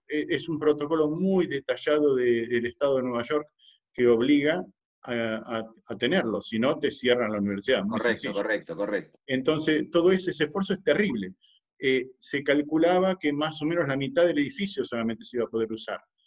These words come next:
Speaker 1: como antiguamente. Entonces, muchos cursos se tuvieron que pasar a remotos.
Speaker 2: Ok, ahí
Speaker 1: Y
Speaker 2: tenemos el
Speaker 1: algunos
Speaker 2: modelo
Speaker 1: cursos
Speaker 2: on-site, entonces, que es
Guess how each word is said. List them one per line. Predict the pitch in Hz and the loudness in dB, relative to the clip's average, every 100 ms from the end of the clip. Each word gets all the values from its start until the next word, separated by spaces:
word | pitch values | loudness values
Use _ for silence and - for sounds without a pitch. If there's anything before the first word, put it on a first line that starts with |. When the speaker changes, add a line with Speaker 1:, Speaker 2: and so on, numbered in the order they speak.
| _ _ | _ _
Speaker 1:
como | - 117 113 107 | -2 0 0 -2
antiguamente. | 120 110 117 113 104 98 98 - - _ _ _ - | -4 -4 -2 -2 0 -2 -4 -8 -18 _ _ _ -6
Entonces, | 117 143 143 151 147 - - | -2 0 0 0 -2 -2 -10
muchos | 135 165 160 180 185 | -4 -2 0 -4 2
cursos | 185 170 202 202 | 2 4 0 -2
se | - | -4
tuvieron | 127 131 | 0 0
que | 123 | 0
pasar | 120 135 123 | -2 0 0
a | 123 | 2
remotos. | 147 143 - - _ _ - - | 2 0 -4 -16 _ _ -14 -10
Speaker 2:
Ok, | 101 | 0
ahí | 120 151 | 4 6
Speaker 1:
Y | 139 | 6
Speaker 2:
tenemos | 147 151 233 | 6 6 6
el | - | 4
Speaker 1:
algunos | 185 185 | 6 6
Speaker 2:
modelo | 185 202 | 8 8
Speaker 1:
cursos | 190 | 8
Speaker 2:
on-site, | 180 180 - 185 131 120 | 6 4 4 6 6 2
entonces, | 120 117 107 95 82 | 2 2 2 -2 -2
que | 139 160 | 2 2
es | 160 | 0